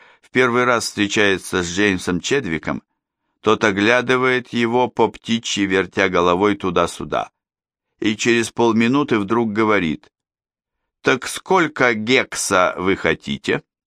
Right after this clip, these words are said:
Гексафторид урана — единственное газообразное соединение урана, которое можно использовать для разделения изотопов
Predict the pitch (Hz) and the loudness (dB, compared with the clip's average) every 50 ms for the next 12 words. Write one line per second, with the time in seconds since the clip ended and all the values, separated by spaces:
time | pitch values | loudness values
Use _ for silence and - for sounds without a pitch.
0 | _ _ _ _ _ _ _ _ _ _ _ _ _ _ _ _ _ _ - 98 | _ _ _ _ _ _ _ _ _ _ _ _ _ _ _ _ _ _ -10 -4
1 | 95 117 120 113 - - - 123 113 - - - 104 101 107 110 110 101 - - | 0 0 0 0 0 0 0 0 0 0 -2 0 2 2 2 2 0 -2 -4 -8
2 | - - 95 90 90 101 123 156 151 110 82 - - - _ _ _ _ _ _ | -10 -4 -2 0 0 2 2 2 0 -2 -4 -8 -10 -12 _ _ _ _ _ _
3 | _ _ _ _ _ _ _ _ _ _ - 95 107 110 131 180 190 160 - - | _ _ _ _ _ _ _ _ _ _ -2 -2 0 0 0 -2 -4 -4 -6 -4
4 | - 139 139 135 131 123 123 123 117 110 101 113 113 104 110 110 107 107 104 110 | -2 -2 0 0 0 0 2 0 0 0 2 0 0 2 2 2 2 2 2 2
5 | 113 113 101 - 104 98 98 95 92 - 98 95 92 90 95 98 98 98 92 87 | 2 2 0 0 -2 0 0 0 -2 -2 -2 -2 -2 0 0 0 0 2 2 2
6 | 87 85 82 82 80 80 78 78 78 80 78 78 87 95 110 127 135 _ _ _ | 2 2 0 0 0 0 0 0 2 2 2 2 2 2 0 -2 -4 _ _ _
7 | _ _ _ _ _ _ _ - - 95 92 147 156 156 143 135 127 123 131 131 | _ _ _ _ _ _ _ -2 -2 0 2 2 2 2 2 2 0 0 0 0
8 | 120 120 113 107 104 - - 127 135 127 123 127 120 120 117 101 92 101 104 101 | 0 0 -2 -2 -2 -2 -2 -2 -2 0 -2 -2 0 0 -2 0 0 2 2 4
9 | 101 98 95 90 98 98 98 104 104 101 101 98 92 92 87 85 90 87 85 - | 2 0 -2 -2 -2 -2 2 2 2 2 2 2 2 0 0 0 0 -2 0 0
10 | 127 131 127 127 113 - - | -2 -2 0 0 -2 -2 -4